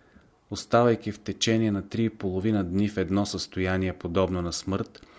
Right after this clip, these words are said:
чрез което са се убеждавали, че духовното винаги побеждава телесното, че духовната част на човека принадлежи на духовния свят.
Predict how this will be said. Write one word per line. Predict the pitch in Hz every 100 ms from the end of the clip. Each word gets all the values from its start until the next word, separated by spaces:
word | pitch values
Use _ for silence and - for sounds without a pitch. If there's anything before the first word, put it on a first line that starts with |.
| - - -
чрез | - 101 95
което | - 104 107 101
са | - 95
се | -
убеждавали, | 95 87 90 85 104 107 101
че | 98 -
духовното | 82 87 - 101 101 95 - 87 - - - _ -
винаги | 90 123 127 113
побеждава | - 90 90 85 92 90 87
телесното, | - 87 90 - 85 - 85
че | -
духовната | 82 92 - 104 110 107 95 -
част | - 98 - -
на | 95
човека | 90 - 92 95 92
принадлежи | - 92 90 85 87 85 101
на | 90
духовния | 82 - 98 98 92 82
свят. | - 82 78 -